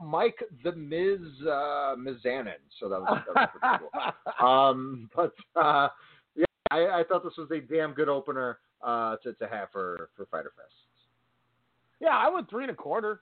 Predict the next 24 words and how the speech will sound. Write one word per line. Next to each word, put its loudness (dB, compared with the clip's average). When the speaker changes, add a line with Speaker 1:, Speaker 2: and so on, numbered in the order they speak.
Speaker 2:
I -6
thought -6
it -2
was -6
a -20
fun -2
little -2
opener. -8
I 0
was, 0
I 6
was 2
impressed. -4
I, 4
you -2
know, 4
I 2
like 2
Jurassic -4
Express -6
more -2
if -2
I -4
just, -10